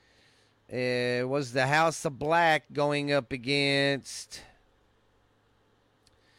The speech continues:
Lee Johnson, Dara, or Lee Johnson, Martin, and Action Andrade. And they got defeated by the House of Black.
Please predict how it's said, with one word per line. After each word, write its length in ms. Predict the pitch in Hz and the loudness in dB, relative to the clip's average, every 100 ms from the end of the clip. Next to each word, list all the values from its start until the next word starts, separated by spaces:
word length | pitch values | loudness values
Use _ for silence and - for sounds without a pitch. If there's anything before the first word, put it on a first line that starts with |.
| _ _ | _ _
Lee 280 | - 160 208 | -2 0 0
Johnson, 760 | 165 160 156 151 - 143 143 139 _ _ _ _ _ _ 101 | 0 2 2 0 -4 -6 -6 -8 _ _ _ _ _ _ -4
Dara, 920 | 120 143 160 160 151 147 143 139 117 - _ _ _ - | 2 2 4 4 4 4 4 2 0 -6 _ _ _ -8
or 260 | 107 95 87 _ _ | -6 -6 -10 _ _
Lee 240 | 117 170 | -2 -2
Johnson, 680 | 170 156 147 139 - 143 143 - _ - _ | 0 0 0 -2 -6 -8 -8 -14 _ -20 _
Martin, 540 | 107 147 156 127 147 | -2 2 2 0 -6
and 180 | 127 127 | -4 -2
Action 460 | 120 143 147 - 151 | 2 2 0 -2 -2
Andrade. 880 | 151 147 135 139 131 123 117 113 113 _ _ _ _ _ _ _ _ _ _ _ _ _ _ _ _ _ _ 135 | 0 -2 0 2 4 2 0 -6 -10 _ _ _ _ _ _ _ _ _ _ _ _ _ _ _ _ _ _ -8
And 440 | 131 127 120 117 | -4 -4 -4 -2
they 200 | 143 180 | 0 0
got 380 | 160 160 147 135 - | 2 2 2 -2 -10
defeated 760 | 139 - 151 143 131 113 107 95 | -10 -8 -6 -4 -4 -4 -6 -2
by 260 | 113 110 | 2 2
the 160 | 101 101 | 2 -2
House 420 | 110 104 107 - | 0 -2 -4 -6
of 280 | 107 101 98 | -10 -10 -12
Black. 520 | 87 76 - _ - | -14 -14 -18 _ -20